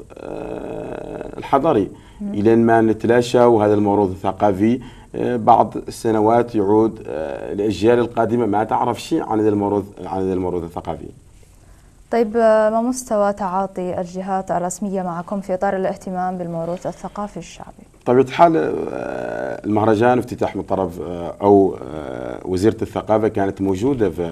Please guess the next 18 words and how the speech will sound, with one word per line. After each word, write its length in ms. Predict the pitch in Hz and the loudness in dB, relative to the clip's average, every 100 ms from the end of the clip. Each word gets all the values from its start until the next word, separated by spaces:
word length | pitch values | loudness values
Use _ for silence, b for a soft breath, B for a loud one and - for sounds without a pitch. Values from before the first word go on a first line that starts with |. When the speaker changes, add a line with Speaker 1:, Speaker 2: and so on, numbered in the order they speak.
| - | -8
Speaker 1:
افتتاح، 540 | - 90 95 82 - | -8 -2 0 0 -4
آه، 880 | 50 50 - 50 50 50 50 60 - | -14 -14 -14 -14 -12 -14 -14 -14 -14
الرسمي 460 | - 98 101 98 95 | -6 -4 -4 -2 -2
ل-، 180 | 85 82 82 - | -2 -8 -12 -16
آه، 360 | 67 76 69 | -16 -14 -12
للمهرجان. 640 | 90 90 90 92 92 101 85 B B B B B - | -6 -4 -2 0 0 0 -2 B B B B B 0
آه، 60 | |
وزارة 300 | 98 101 113 | 2 4 2
الثقافة 640 | - - 104 120 120 123 127 | 2 -6 0 4 6 4 2
تبنت، 640 | 123 82 98 104 104 104 101 - | 0 0 4 4 2 -2 -10 -8
آه، 260 | 95 95 | -6 -4
المهرجان 760 | 92 95 90 95 87 101 92 82 - | -2 -2 0 -2 0 2 0 -2 -10
وك-، 420 | 82 82 90 69 50 | -14 -10 -10 -8 -10
وكتبت 1080 | 78 65 73 73 90 85 98 104 101 104 | -8 -8 -6 -4 -4 -4 -2 2 2 2
رسميًا، 680 | 113 110 - 107 95 98 101 - 95 | 0 0 0 2 4 2 0 -2 -12
آه، 380 | 92 90 80 87 | -12 -10 -8 -2
ورقة 480 | 98 95 - 98 | 0 0 2 0
بتبني 760 | 101 110 - 82 92 92 98 | 0 -6 -6 -2 0 2 2